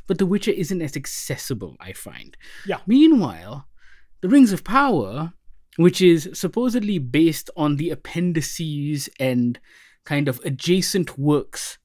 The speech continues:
Speaker 1: that J R R Tolkien wrote around Middle-earth, seems to find this great balance of doing the fantasy thing, but also making it slightly more accessible to the non-geek audience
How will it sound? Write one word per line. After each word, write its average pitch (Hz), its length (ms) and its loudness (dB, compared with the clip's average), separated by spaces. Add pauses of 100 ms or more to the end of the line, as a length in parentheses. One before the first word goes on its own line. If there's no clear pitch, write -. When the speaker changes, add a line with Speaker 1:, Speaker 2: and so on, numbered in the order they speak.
(120)
Speaker 1:
that 139 160 -4
J 147 140 -2
R 139 140 0
R 135 100 0
Tolkien 131 500 -4
wrote 135 380 -4 (100)
around 127 400 -4
Middle-earth, 117 760 -12 (360)
seems 285 380 4
to 220 100 -4
find 180 360 -2
this 160 140 -4
great 147 460 -6
balance 113 600 -8 (120)
of 135 520 -2 (880)
doing 254 360 8
the 233 100 2
fantasy 170 600 -6
thing, 135 600 -2 (600)
but 170 220 -2
also 180 480 2
making 156 440 0
it 147 200 -2
slightly 165 480 -4
more 143 240 -2
accessible 120 960 -8 (320)
to - 80 -6
the 135 140 0
non-geek 127 1080 -2
audience 98 600 -14